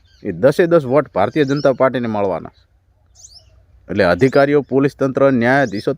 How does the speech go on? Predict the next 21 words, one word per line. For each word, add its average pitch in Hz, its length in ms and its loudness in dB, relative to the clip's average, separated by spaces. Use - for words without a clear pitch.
તમામે 190 320 0
તમામ 160 300 2
વર્ગના 131 340 -2
લોકો 117 280 -4
એ 104 140 -4
બહુ 160 160 4
સારી 185 440 -2
રીતે 160 180 -4
સમજી 143 360 -4
ગયા 117 220 0
છે 95 100 -10
કે 104 80 -4
આ 127 200 2
પાર્ટીને 143 1040 -2
જ 135 60 -6
સમર્થન 127 460 -4
આપો, 131 240 -2
નહીંતર 104 260 -6
આપણો 117 340 -2
કોઈ 143 240 0
નથી. 117 280 -4